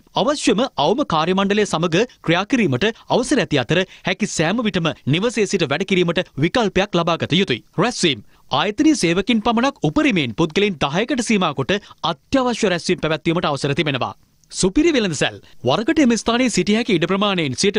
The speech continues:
විසි පහක ඉඩ ප්‍රමාණයක් පිරෙන ආකාරයට ගනුදෙනු කරුවන් ඇතුළත් කරගත හැකි. පුද්ගලයෙකුට ඇවිදීමට හැකි ඉඩ ප්‍රමාණය වර්ග මීටර එකයි දශම පහක ප්‍රමාණයක් යැයි සැලකිය හැකි. කොවිඩ් නයින්ටීන් ආරක්ෂා වීමට ගත හැකි සියලුම ක්‍රියාමාර්ග ගත යුතුයි.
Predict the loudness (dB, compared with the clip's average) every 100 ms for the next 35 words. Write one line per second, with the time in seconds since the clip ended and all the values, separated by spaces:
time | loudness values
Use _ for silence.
0 | -2 0 -2 -2 0 0 0 0 -2 0
1 | -2 -2 0 0 -2 -4 -2 -2 0 0
2 | -2 -4 -4 -2 -2 -2 0 0 0 -2
3 | -2 -2 -2 -2 -2 -2 -4 -4 -8 _
4 | -2 0 0 0 0 -4 -2 0 0 -4
5 | -2 -2 -4 _ -4 -2 0 0 0 -4
6 | -8 -10 0 0 2 0 2 0 0 0
7 | -2 0 -2 -2 0 0 2 0 0 0
8 | 0 -2 -2 -2 -2 -4 -8 _ 0 0
9 | 0 0 0 0 -2 -4 -4 -2 -2 -2
10 | -2 -2 -2 -2 -2 0 0 0 -2 -2
11 | -2 0 0 0 -2 -2 -4 0 0 0
12 | 0